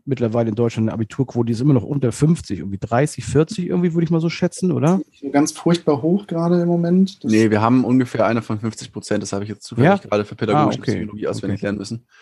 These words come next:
Speaker 1: Ah, okay.
Speaker 3: Ähm,
Speaker 1: Aber das wäre dann
Speaker 3: ungefähr die
Speaker 1: vergleichbar
Speaker 3: Hälfte
Speaker 1: zu
Speaker 3: ist
Speaker 1: euch,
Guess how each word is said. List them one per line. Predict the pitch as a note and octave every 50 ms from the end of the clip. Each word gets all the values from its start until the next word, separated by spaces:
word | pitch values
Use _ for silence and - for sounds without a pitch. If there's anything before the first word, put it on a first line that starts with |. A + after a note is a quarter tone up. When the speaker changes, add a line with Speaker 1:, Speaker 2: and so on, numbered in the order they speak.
| - - -
Speaker 1:
Ah, | - A#2 A2+ G#2+ G2
okay. | G2+ - - G#2+ F#2+ F#2+ - _ -
Speaker 3:
Ähm, | G#2 G2+ G2 G2 G2 G2 F#2+ G2 - _ _ _ _ _ -
Speaker 1:
Aber | G#2 B2+
das | C3 A2+
wäre | C3 D3+ C#3+ D3
dann | -
Speaker 3:
ungefähr | G#2 G2+ G2
die | - -
Speaker 1:
vergleichbar | D3+ D#3 D3+ - - G#2
Speaker 3:
Hälfte | G2+ -
Speaker 1:
zu | A#2 G2+
Speaker 3:
ist |
Speaker 1:
euch, | G#2